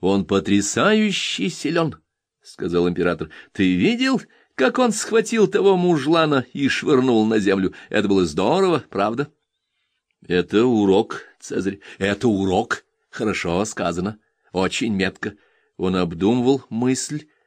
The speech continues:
склонив голову, потом ткнул борца под рёбра и хитро на него посмотрел. «Теперь Ясон очень образован, да, Ясон?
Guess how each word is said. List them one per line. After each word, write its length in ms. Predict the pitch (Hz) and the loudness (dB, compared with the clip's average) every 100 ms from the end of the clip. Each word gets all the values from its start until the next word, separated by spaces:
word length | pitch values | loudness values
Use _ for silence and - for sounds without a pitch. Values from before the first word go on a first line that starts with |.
| _ - | _ -18
склонив 520 | - 117 120 123 107 | -4 0 2 2 2
голову, 460 | 113 117 117 113 - _ _ | 2 4 4 0 -8 _ _
потом 240 | - 101 101 | -2 -2 -2
ткнул 380 | - 120 110 | -2 2 2
борца 400 | 98 98 - 107 95 | 2 0 0 -2 0
под 220 | 98 95 | 0 2
рёбра 300 | 101 113 101 | 2 4 2
и 140 | 98 | 0
хитро 340 | 90 95 101 110 | -6 -6 -4 -2
на 80 | |
него 220 | 107 90 107 | -2 -4 -6
посмотрел. 480 | - - 92 90 - _ _ _ _ _ _ | -8 -6 -4 -6 -8 _ _ _ _ _ _
«Теперь 760 | - 165 104 127 147 170 202 | 0 0 4 4 6 6 4
Ясон 720 | 214 202 190 180 143 170 160 - - | 4 4 2 2 0 0 -2 -8 -2
очень 840 | 113 202 247 - - 202 196 196 - | 2 2 -2 -6 -4 -2 -2 -6 -12
образован, 800 | - 123 113 120 110 101 95 95 - - | -4 0 2 2 4 2 2 -2 -8 -4
да, 220 | 95 226 | -2 0
Ясон? 520 | 170 - 339 320 | 0 -2 -4 -6